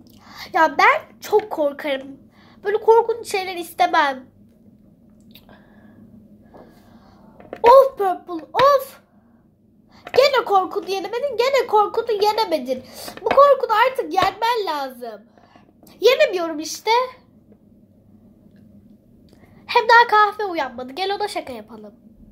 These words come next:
Kahve mi? Evet, kahve uyanmadı. Ama sanırım Çilli benim peşimden geldi. Ve o yok şu an. Ah Çilli, ah Çilli.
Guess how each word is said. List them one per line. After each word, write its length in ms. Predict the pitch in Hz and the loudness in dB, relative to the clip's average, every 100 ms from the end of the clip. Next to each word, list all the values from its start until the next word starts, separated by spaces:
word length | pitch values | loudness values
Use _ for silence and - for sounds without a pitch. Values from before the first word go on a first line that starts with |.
| - _ - - _ - - - - - - - - | -20 _ -20 -20 _ -20 -20 -20 -20 -20 -20 -20 -12
Kahve 540 | - 240 254 - 320 | -4 -2 -2 -4 -2
mi? 220 | 294 277 415 587 - - - - - - - - - - - - _ _ - _ - - - - - - - | 0 0 0 -4 -10 -20 -20 -20 -20 -20 -20 -20 -20 -20 -20 -20 _ _ -20 _ -20 -20 -20 -20 -20 -18 -4
Evet, 200 | 440 440 | -4 -2
kahve 320 | 403 381 403 | -4 -4 -4
uyanmadı. 380 | 381 403 311 294 | 0 0 0 -2
Ama 140 | 294 403 | -4 -6
sanırım 380 | 381 359 339 | -6 -8 -8
Çilli 340 | - - 339 302 | -8 -4 -4 -4
benim 200 | 302 202 | -8 -12
peşimden 520 | 311 - 277 285 269 | -14 -14 -4 -4 -2
geldi. 400 | 240 233 247 294 - - - - | -4 -6 -6 -8 -10 -18 -20 -14
Ve 100 | 339 - | -10 -4
o 120 | 359 | -2
yok 280 | 269 320 - | 0 -2 -4
şu 200 | - 233 | -8 -6
an. 360 | 214 214 220 - - - - - - - - - - | -6 -8 -10 -16 -20 -20 -20 -20 -16 -16 -12 -2 6
Ah 320 | 415 392 - | 8 6 2
Çilli, 320 | 392 320 320 | -8 -6 -6
ah 400 | 370 427 508 508 | 0 2 2 0
Çilli. 480 | - 403 381 392 | -8 -6 -6 -8